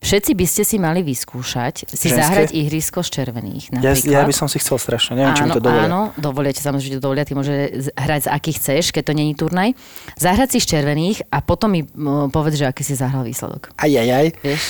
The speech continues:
Speaker 2: Dobre,
Speaker 1: Lebo to je, to je
Speaker 2: prijímam
Speaker 1: presne
Speaker 2: výzvu.
Speaker 1: to, že... Aj
Speaker 2: Prijímam
Speaker 1: v
Speaker 2: tú
Speaker 1: podstate je to aj
Speaker 2: výzvu.
Speaker 1: pre nás, hej, lebo my hráme z dlhších,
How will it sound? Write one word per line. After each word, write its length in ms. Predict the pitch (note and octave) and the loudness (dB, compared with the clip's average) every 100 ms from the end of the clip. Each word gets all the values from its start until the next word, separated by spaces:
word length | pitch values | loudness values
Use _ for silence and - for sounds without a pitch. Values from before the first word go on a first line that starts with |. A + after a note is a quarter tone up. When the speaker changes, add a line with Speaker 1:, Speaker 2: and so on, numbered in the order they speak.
| - | -6
Speaker 2:
Dobre, 100 | D#3 | 2
Speaker 1:
Lebo 140 | E3+ - | 4 4
to 140 | G#3+ | 4
je, 80 | G#3+ | 2
to 80 | - | 2
je 120 | A#3 | 2
Speaker 2:
prijímam 240 | G3+ G#3 F3+ | 4 6 6
Speaker 1:
presne 80 | D4 | 4
Speaker 2:
výzvu. 140 | E3+ | 4
Speaker 1:
to, 60 | G3 | 4
že... 120 | A3 - - - | 2 0 -8 -8
Aj 80 | - | 2
Speaker 2:
Prijímam 240 | G3 A#3 | 4 6
Speaker 1:
v 80 | G3 | 6
Speaker 2:
tú 60 | E3+ | 4
Speaker 1:
podstate 160 | D3+ | 4
je 160 | D3 D#3+ | 4 4
to 80 | D3 | 4
aj 80 | - | 2
Speaker 2:
výzvu. 80 | A#2+ | 2
Speaker 1:
pre 140 | G3+ | 0
nás, 220 | A3+ D3 C#3+ | 0 -2 0
hej, 140 | F#3 | 2
lebo 160 | F#3+ F#3 | 2 2
my 140 | G3+ | 2
hráme 240 | G#3+ G3 A3+ | 2 2 0
z 100 | E3+ | -2
dlhších, 480 | C#3+ - E3+ C4 | -6 -4 -2 -4